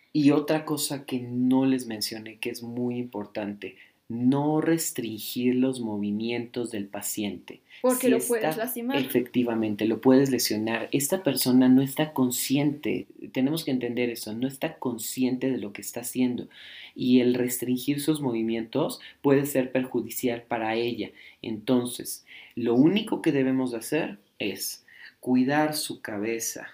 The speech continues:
Speaker 1: de que no se golpee, colocarlo de lado, este, retirar objetos cercanos que puedan lesionar a esta persona y cuidar un poco los movimientos, más no restringirlos.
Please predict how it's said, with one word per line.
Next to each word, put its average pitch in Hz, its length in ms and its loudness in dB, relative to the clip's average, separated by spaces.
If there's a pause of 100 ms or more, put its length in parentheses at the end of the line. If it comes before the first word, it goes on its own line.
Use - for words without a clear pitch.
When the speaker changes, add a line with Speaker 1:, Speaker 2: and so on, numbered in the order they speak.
(100)
Speaker 1:
de 104 140 -12
que 101 120 -12
no 101 120 -6
se 95 140 -10
golpee, 190 540 -6 (300)
colocarlo 139 800 2
de 104 160 -4
lado, 160 560 -2 (540)
este, 104 1000 0
retirar 131 440 2
objetos 143 380 -4
cercanos 127 480 -2
que 120 100 -6
puedan 139 420 2
lesionar 104 400 -4
a - 20 -8
esta 107 220 -10
persona 175 680 -4 (320)
y 117 240 -6
cuidar 127 400 4
un 127 180 0
poco 127 600 4
los 117 240 2
movimientos, 110 1000 -4
más 107 360 -8
no 113 220 -8
restringirlos. 104 1000 -8